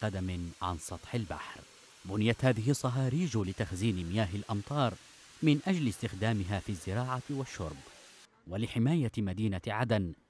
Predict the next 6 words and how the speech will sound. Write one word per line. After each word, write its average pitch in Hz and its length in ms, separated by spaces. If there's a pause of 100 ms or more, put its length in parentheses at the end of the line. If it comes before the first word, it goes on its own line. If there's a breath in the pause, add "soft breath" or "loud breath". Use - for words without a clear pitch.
(160)
من 101 180
السيول 104 560
التي 113 400
تسبب 101 600
دمارا 92 580
كبيرا 87 600